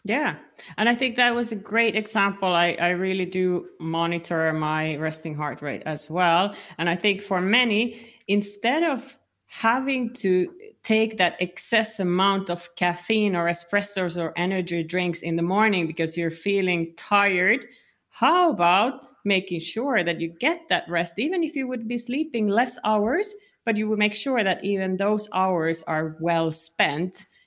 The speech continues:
in the resting mode. Um, so you can avoid harming yourself more with,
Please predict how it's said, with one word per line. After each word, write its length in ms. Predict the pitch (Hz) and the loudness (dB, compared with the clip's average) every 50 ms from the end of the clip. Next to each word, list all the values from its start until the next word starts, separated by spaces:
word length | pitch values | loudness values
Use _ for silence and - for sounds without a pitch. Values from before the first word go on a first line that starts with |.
| _ _ | _ _
in 240 | - 170 160 160 156 | 0 2 2 2 2
the 100 | 151 151 | 2 2
resting 500 | 147 151 151 - - - 165 151 156 165 | 2 0 0 0 -2 0 2 4 6 6
mode. 460 | 170 170 156 143 156 175 214 220 226 214 - - - - - - - - | 6 6 4 4 4 6 6 4 4 0 -4 -10 -16 -20 -20 -10 -4 0
Um, 560 | 175 175 175 170 170 170 170 165 165 170 170 | 0 2 4 4 4 4 2 2 0 -2 -2
so 140 | - - 190 | -2 0 2
you 200 | 180 175 175 170 | 2 2 2 2
can 200 | - 180 165 160 | 0 -2 -2 -2
avoid 640 | 170 165 180 240 285 320 320 247 196 170 165 165 - _ _ _ _ _ _ | -2 -2 0 0 2 2 4 2 2 0 -2 -6 -14 _ _ _ _ _ _
harming 480 | - - 185 170 170 165 160 160 160 | -2 2 2 4 4 4 2 2 0
yourself 500 | 160 156 151 156 156 - 160 156 160 160 | 0 2 0 0 0 0 -2 -2 0 0
more 300 | 202 196 190 180 170 160 | 0 2 2 4 4 2
with, 400 | 151 151 151 151 156 - - - | 2 0 -2 -4 -4 -6 -10 -16